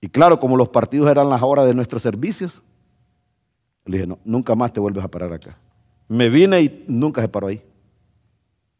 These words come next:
Yo no voy a anteponer, me gusta el fútbol, eso sí me gusta el fútbol.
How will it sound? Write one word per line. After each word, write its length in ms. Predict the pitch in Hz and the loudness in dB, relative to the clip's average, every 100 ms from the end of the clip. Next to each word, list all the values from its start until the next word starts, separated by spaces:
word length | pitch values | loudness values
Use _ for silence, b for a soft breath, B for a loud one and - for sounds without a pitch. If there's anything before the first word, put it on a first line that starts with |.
| _ _ _ _ _ _ _ _ - | _ _ _ _ _ _ _ _ -16
Yo 140 | 262 | -6
no 120 | 233 127 | 0 2
voy 120 | 117 | 2
a 60 | |
anteponer, 500 | 107 92 - 95 110 | 2 -4 -8 -4 -2
me 120 | 107 113 | 0 2
gusta 280 | 175 - | 2 0
el 80 | 110 | -8
fútbol, 280 | 110 98 101 | -8 -4 -4
eso 120 | 110 | -4
sí 100 | 104 | -6
me 100 | 95 | -6
gusta 200 | 101 101 | -8 -8
el 60 | 85 | -14
fútbol. 320 | 80 69 | -16 -20